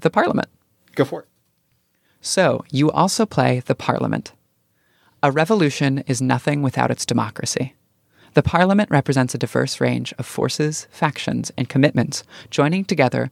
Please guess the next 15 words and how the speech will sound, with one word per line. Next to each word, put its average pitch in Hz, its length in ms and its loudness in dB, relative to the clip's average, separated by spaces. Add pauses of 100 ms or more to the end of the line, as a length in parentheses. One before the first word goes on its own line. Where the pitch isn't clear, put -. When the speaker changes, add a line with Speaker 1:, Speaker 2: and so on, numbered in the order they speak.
(220)
Speaker 1:
to 139 100 2
try 156 360 2
to 160 120 -2
negotiate 135 580 2
their 147 100 0
differences - 560 -4 (100)
and 120 80 -2
devise 120 360 2
a 127 60 0
plan 117 340 -2
that 117 100 -6
they 117 120 -2
can 117 140 -6
all 113 220 0
share. 120 380 -4